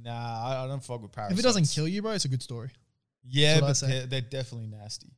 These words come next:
Speaker 1: And with the, with the mountain ones, you're not really climbing through water and stuff. But it looks amazing. It looks fucking amazing.
Speaker 2: That
Speaker 1: I'd be
Speaker 2: sounds fucking
Speaker 1: so keen
Speaker 2: awesome.
Speaker 1: to do it.
Speaker 2: I mean, I don't know how I
Speaker 1: Imagine the Tinder profile f-, picture, right?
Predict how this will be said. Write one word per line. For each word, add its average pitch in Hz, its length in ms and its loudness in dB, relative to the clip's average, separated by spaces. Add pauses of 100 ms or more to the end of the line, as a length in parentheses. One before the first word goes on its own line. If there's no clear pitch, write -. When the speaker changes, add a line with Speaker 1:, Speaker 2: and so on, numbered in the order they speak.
(480)
Speaker 1:
And 127 140 6
with 139 140 4
the, 139 180 4
with 127 140 -6
the 139 60 -6
mountain 120 300 -4
ones, 110 200 -8
you're 117 100 -6
not 107 140 -8
really 107 240 -10 (160)
climbing 107 260 -8
through 113 140 -12
water 104 300 -16
and - 100 -8
stuff. - 180 -8
But 139 120 0
it 156 60 2
looks 175 160 4
amazing. 120 420 -6 (340)
It 123 40 -20
looks 131 180 -4
fucking - 340 -6
amazing. 110 400 -6
Speaker 2:
That 147 100 0
Speaker 1:
I'd 208 80 0
be 151 60 0
Speaker 2:
sounds 147 200 -2
fucking 131 160 2
Speaker 1:
so - 120 -4
keen 123 100 -6
Speaker 2:
awesome. - 120 -12
Speaker 1:
to 123 80 -14
do 113 80 -12
it. - 60 -18 (120)
Speaker 2:
I 196 60 4
mean, 220 120 10
I 202 120 2
don't 233 100 -2
know 262 100 2
how 233 120 2
I 226 60 8
Speaker 1:
Imagine 214 280 4
the 226 80 -2
Tinder 175 260 -4
profile 123 480 -2
f-, - 100 -20
picture, 110 260 -6
right? 101 180 -8